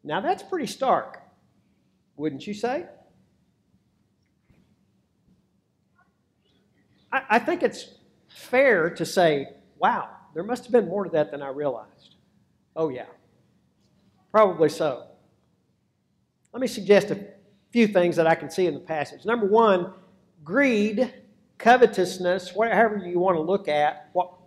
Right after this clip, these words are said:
motivates someone to do what Ananias and Sapphira did, is from Satan. "Why has Satan filled your heart?" Th-, this is satanic. You say, "Whoa,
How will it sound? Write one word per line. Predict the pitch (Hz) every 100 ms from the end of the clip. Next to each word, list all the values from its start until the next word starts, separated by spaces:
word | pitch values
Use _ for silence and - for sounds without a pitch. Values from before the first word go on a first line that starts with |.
| _ 165
motivates | 190 214 156 151 -
someone | 175 160 151 151
to | 139
do | 156
what | 151 143 -
Ananias | 165 156 151 156 151
and | 131
Sapphira | 143 - 156 135 139
did, | 180 143 131 - _ - -
is | 214
from | 214 226
Satan. | 208 233 214 208 - - _ _ _ _ _ _ _ _ _ _ _
"Why | 214 254 294
has | 277 262
Satan | - 247 240 240 233 208
filled | 214 220 202
your | 196
heart?" | 180 196 143 - - _ _ _ _ _ _ _ _ _ _ _ _ _ _ -
Th-, | 330 -
this | 285 -
is | 277
satanic. | 254 226 - 226 202 - - _ _ _ _ _ _
You | 190
say, | 220
"Whoa, | 185 135 156 202 - - -